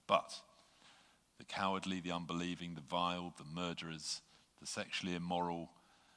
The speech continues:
those who practice magic arts, the idolaters and all liars,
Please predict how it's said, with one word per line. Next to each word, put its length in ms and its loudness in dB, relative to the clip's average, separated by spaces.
those 300 2
who 60 -4
practice 460 0
magic 320 -2
arts, 260 2
the 120 -4
idolaters 520 0
and 100 0
all 120 0
liars, 560 0